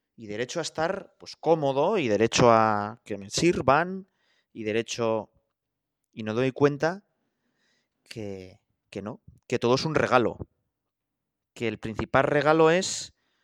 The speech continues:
oye, estar en una familia. Poder convivir con unas, con otras personas, ¿no? No te voy a poner este trocito de La oreja de Van Gogh,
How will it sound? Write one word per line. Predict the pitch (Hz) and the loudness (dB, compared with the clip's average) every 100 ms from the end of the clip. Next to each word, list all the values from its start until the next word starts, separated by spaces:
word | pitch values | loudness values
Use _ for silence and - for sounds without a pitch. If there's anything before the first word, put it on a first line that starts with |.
| _ | _
oye, | - 135 131 _ _ _ | -12 -12 -12 _ _ _
estar | 110 - - 131 175 - | -14 -12 -6 -6 -6 -10
en | 139 | -14
una | 139 | -12
familia. | - 117 107 - _ _ _ _ _ _ _ _ _ _ _ _ _ _ _ _ _ _ _ | -12 -14 -14 -16 _ _ _ _ _ _ _ _ _ _ _ _ _ _ _ _ _ _ _
Poder | 117 110 151 170 _ | -6 -2 -2 -4 _
convivir | 151 135 131 170 | -8 -6 -6 -8
con | - 131 | -6 -8
unas, | 160 - | -6 -8
con | - 113 | -10 -10
otras | 123 - - | -8 -8 -8
personas, | 110 - 156 120 107 | -8 -8 -8 -8 -12
¿no? | 123 208 _ _ _ _ _ _ _ _ _ _ _ _ _ _ | -14 -16 _ _ _ _ _ _ _ _ _ _ _ _ _ _
No | 107 | -10
te | 113 | -4
voy | 113 | -2
a | |
poner | 107 110 | 0 0
este | 107 - | -2 -4
trocito | 104 123 120 | -8 -4 -2
de | 104 | -2
La | 98 | -4
oreja | 107 123 | -4 -8
de | 110 | -6
Van | 104 104 | -8 -6
Gogh, | 123 - - | -8 -8 -20